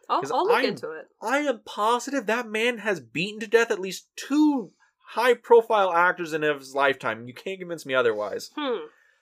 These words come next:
Speaker 2: But yeah, Jack Warner was not one to fuck with.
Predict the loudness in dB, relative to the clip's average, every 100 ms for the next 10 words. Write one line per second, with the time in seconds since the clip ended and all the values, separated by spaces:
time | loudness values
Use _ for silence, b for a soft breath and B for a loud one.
0 | b 2 6 6 4 0 0 0 0 0
1 | 2 2 0 0 0 0 -4 -2 -2 -2
2 | -2 -6